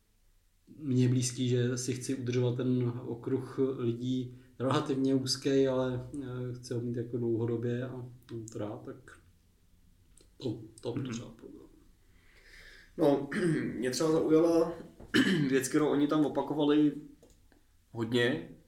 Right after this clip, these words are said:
Speaker 2: hodně často, a i se kolem toho víc, eh, víc točily. A to bylo to, že pokud by, eh, mohli něco udělat jinak, nebo pokud by se nad tím zamysleli zpětně,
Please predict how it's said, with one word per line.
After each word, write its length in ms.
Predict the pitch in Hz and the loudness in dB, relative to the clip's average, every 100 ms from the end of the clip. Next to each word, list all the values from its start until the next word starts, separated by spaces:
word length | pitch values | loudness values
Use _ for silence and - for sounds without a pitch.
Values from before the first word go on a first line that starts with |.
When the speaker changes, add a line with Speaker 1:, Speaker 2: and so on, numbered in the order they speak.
| _ | _
Speaker 2:
hodně 260 | - 104 120 | -12 -8 -6
často, 560 | 123 120 - 123 - - - - - - - - _ _ - | -6 -4 -2 -2 -2 -12 -20 -20 -20 -20 -20 -20 _ _ -6
a 600 | 117 117 113 117 117 113 | -2 0 2 4 2 0
i 80 | - | -2
se 180 | - | -4
kolem 260 | 123 123 123 | -2 0 0
toho 220 | 123 123 | 0 0
víc, 360 | 127 123 - - | 0 -2 -2 0
eh, 420 | 120 120 117 117 | 2 2 2 0
víc 180 | 131 131 | -4 -6
točily. 640 | 127 120 131 123 120 123 - - - _ - | -6 -2 2 4 4 0 -4 -14 -20 _ -10
A 100 | 113 | -2
to 120 | 120 | 0
bylo 200 | 127 135 | 2 2
to, 140 | 135 | 2
že 220 | 131 139 143 | 4 4 2
pokud 540 | 143 127 - 143 143 | -2 -8 -2 -2 -2
by, 540 | 147 147 147 151 151 - - _ _ - | 4 6 6 4 2 -8 -20 _ _ -6
eh, 40 | 120 123 120 123 123 123 120 117 110 - - 120 | -2 2 2 2 0 0 0 -2 -4 -8 -10 -6
mohli 360 | 120 117 131 | -4 0 2
něco 240 | 135 131 135 | 2 2 0
udělat 280 | 135 135 | 0 2
jinak, 480 | 131 120 107 123 - | 2 2 2 0 -6
nebo 140 | 120 113 | -6 -6
pokud 300 | - - 113 | -8 -10 -2
by 340 | 117 117 117 | 2 2 2
se 140 | 120 | 0
nad 80 | 117 | -4
tím 180 | 117 123 | -4 -2
zamysleli 360 | 117 113 120 123 | -2 -2 0 -2
zpětně, 600 | - 117 - 113 113 | -2 -4 -2 -4 -4